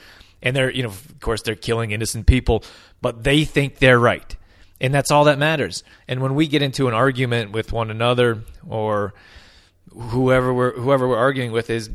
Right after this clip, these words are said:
you know, th-, we think we're right. And that's why we're arguing our point. And I think many times we're pointing the finger at someone else instead of looking at ourselves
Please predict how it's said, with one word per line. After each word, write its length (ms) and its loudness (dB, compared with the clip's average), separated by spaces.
you 300 -8
know, 120 0
th-, 240 -10
we 140 2
think 260 2
we're 120 6
right. 340 0
And 140 -4
that's 180 -4
why 140 4
we're 140 0
arguing 380 0
our 120 0
point. 340 -2
And 80 -4
I 40 -4
think 220 -2
many 240 0
times 520 0
we're 340 4
pointing 360 2
the 60 0
finger 240 -2
at 100 -2
someone 260 -4
else 220 0
instead 340 -4
of 160 -4
looking 320 -2
at 100 2
ourselves 720 0